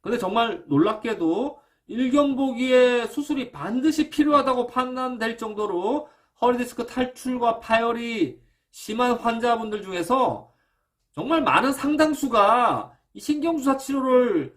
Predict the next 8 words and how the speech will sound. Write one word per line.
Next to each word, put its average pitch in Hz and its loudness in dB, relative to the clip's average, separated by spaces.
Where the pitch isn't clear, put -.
수회 262 0
받은 208 -2
후에 202 -2
통증이 277 0
좋아져서 202 0
수술을 311 2
피하고 330 4
있습니다. 127 -6